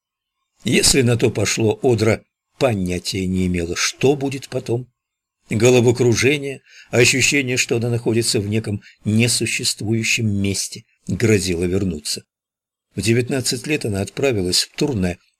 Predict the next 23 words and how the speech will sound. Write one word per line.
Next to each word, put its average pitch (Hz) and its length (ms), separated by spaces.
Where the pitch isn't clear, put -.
по 139 160
захолустью 120 800
в - 80
составе 120 460
никому 113 480
неизвестной 120 840
маленькой 120 600
труппы. 113 580
Сорок 170 520
не 139 260
самых 143 580
лучших 131 540
представлений 127 800
пьесы 120 460
"Мышьяк 123 720
и 139 80
старые 120 480
кружева" 104 580
в - 80
сорока 135 640
не 131 260
самых 117 520
лучших 147 560